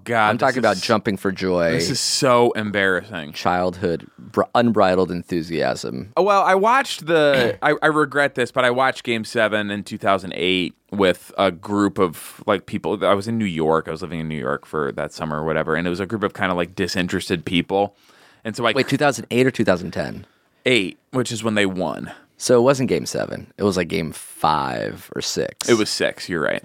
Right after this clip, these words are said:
Speaker 1: Thank
Speaker 2: Okay.
Speaker 1: you. Uh, and, but, like, you know, the anything is possible thing. When I would
Speaker 2: The
Speaker 1: normally have been,
Speaker 2: Gatorade.
Speaker 1: like, just whooping it up, I wish I'd been at freaking Sonny McLeod
Speaker 2: Yeah.
Speaker 1: or whatever over in Santa Monica.
Speaker 2: Yeah.
Speaker 1: Uh, so I couldn't, like,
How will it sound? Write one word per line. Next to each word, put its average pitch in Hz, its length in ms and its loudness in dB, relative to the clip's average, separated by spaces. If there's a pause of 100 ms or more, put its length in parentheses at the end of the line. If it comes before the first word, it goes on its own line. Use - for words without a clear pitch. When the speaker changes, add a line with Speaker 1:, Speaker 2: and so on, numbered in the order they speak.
Speaker 1:
Thank 85 180 -2
Speaker 2:
Okay. 62 140 2
Speaker 1:
you. - 60 -8 (640)
Uh, 107 420 4 (100)
and, 120 400 0
but, 131 220 0
like, 123 400 0
you 131 160 -2
know, 92 120 0
the 98 200 -2
anything 123 320 0
is 113 80 -6
possible 107 440 2
thing. 107 140 -4
When 117 120 2
I 135 60 4
would 139 140 2
Speaker 2:
The 151 60 -4
Speaker 1:
normally 131 380 2
have 98 160 0
been, 113 220 2
Speaker 2:
Gatorade. - 40 -2
Speaker 1:
like, 104 220 0
just 104 180 -8
whooping 107 380 0
it 95 120 0
up, 95 220 2
I 107 100 4
wish 110 220 2
I'd 104 160 -4
been 98 160 0
at 90 140 -2
freaking 98 520 0
Sonny 104 300 2
McLeod 113 400 0
Speaker 2:
Yeah. 135 400 2
Speaker 1:
or 135 40 2
whatever 117 420 2
over 110 260 0
in 104 100 -4
Santa 110 240 -2
Monica. 98 600 0
Speaker 2:
Yeah. 101 1040 2
Speaker 1:
Uh, - 40 -10
so 139 200 0
I 127 120 0
couldn't, 120 300 -2
like, 95 380 -6